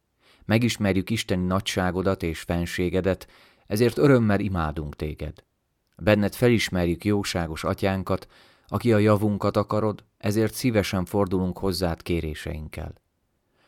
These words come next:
Sokszor megtapasztaljuk irgalmasságodat és megbocsátó jóságodat,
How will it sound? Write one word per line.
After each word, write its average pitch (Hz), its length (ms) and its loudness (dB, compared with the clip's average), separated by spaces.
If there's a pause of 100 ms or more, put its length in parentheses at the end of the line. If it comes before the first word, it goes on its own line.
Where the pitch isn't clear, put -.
(120)
Sokszor 123 420 2
megtapasztaljuk 92 880 0
irgalmasságodat 95 1080 0
és - 140 -14
megbocsátó 87 720 -2
jóságodat, 82 840 -4